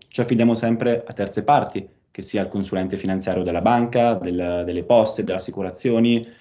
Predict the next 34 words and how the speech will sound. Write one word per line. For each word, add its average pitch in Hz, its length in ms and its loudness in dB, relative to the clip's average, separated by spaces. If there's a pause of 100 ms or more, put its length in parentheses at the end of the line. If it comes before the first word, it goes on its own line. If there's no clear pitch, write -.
(220)
quindi 123 280 4
vediamo 113 320 4
sempre 123 840 0
il, 110 160 -2
la 107 320 2
gestione 110 360 0
dei 104 80 2
nostri 113 240 0
risparmi 120 480 2
come 107 220 -2
qualcosa 104 260 -4
di 104 100 0
lontano, 98 520 0
che 95 100 -8
non 95 100 -4
ci 95 100 -8
appartiene, 95 720 -2 (260)
qualcosa 123 680 0
che - 120 -8
magari 151 240 -2
non, 104 180 2 (220)
non 87 760 -2 (320)
mi 117 80 2
tocca 113 220 0
neanche 135 260 0
da 98 80 2
vicino. 98 560 0 (920)
Eh, 101 580 0
però 139 220 4
questo, 98 920 2
questo 113 220 -2
è 113 60 0
sbagliato, 92 720 0 (300)
perché, 101 840 0